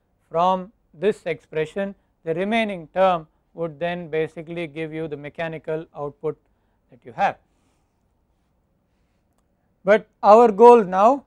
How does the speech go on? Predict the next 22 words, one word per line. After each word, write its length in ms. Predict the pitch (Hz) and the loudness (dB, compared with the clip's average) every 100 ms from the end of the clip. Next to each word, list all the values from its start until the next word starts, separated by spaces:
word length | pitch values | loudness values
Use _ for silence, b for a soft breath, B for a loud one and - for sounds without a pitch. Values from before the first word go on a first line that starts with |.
| _ _ _ _ | _ _ _ _
is 240 | 202 190 | -4 -4
not 320 | 185 240 254 - | 0 0 0 -2
to 100 | 240 | -2
derive 440 | 196 214 226 226 | 2 2 2 0
the 80 | 202 | -2
expression 760 | 185 _ 208 208 208 220 220 - | -4 _ -4 -4 -4 -8 -8 -10
in 280 | 190 196 190 | -10 -10 -4
the 120 | 175 | -2
alpha 400 | 175 180 - 180 | -2 -2 -2 -2
beta 380 | 170 214 220 180 | 0 -2 0 -2
reference 400 | 156 - 139 135 | -2 -8 -16 -16
frame. 340 | 170 196 240 - _ _ _ | -8 -6 -6 -12 _ _ _
We 160 | 180 190 | -8 -4
want 320 | 180 220 254 | 0 0 0
to 100 | 240 | -4
derive 560 | 180 185 196 208 220 208 | -2 0 2 2 0 -4
the 80 | 175 | -10
expression 680 | 165 _ 190 185 202 202 | -10 _ -8 -8 -6 -8
for 160 | 190 180 | -8 -8
the 140 | 160 | -8
generated 640 | 143 170 175 180 165 160 - | -8 -10 -8 -8 -8 -12 -6
torque 320 | 196 196 185 | 0 2 0